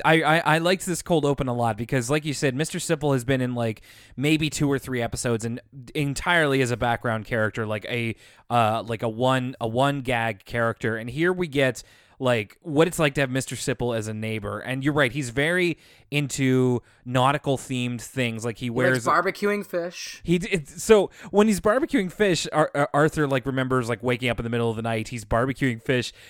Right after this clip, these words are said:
Speaker 1: Mister Sipple sees him at his window, and he picks up one of the fish and goes, "How about a little midnight snapper, lad?" <laughs>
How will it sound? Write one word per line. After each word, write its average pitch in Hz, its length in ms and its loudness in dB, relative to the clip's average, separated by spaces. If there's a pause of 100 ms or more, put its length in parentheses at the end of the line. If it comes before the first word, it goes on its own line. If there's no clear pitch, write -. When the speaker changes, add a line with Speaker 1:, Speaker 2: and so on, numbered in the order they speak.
(140)
Speaker 1:
Mister 170 240 2
Sipple 180 400 4
sees 180 340 0
him 175 140 2
at 160 40 2
his 135 120 0
window, 156 380 4
and 135 100 2
he 131 80 2
picks - 280 -2
up 170 120 0
one 165 100 -2
of 156 40 -2
the 147 60 0
fish 160 280 2
and 147 80 -6
goes, 139 200 2 (280)
"How 208 320 4
about 220 320 8
a 202 60 8
little 202 280 6
midnight 196 600 4
snapper, 202 680 4
lad?" 175 720 2 (240)
<laughs> - 160 -6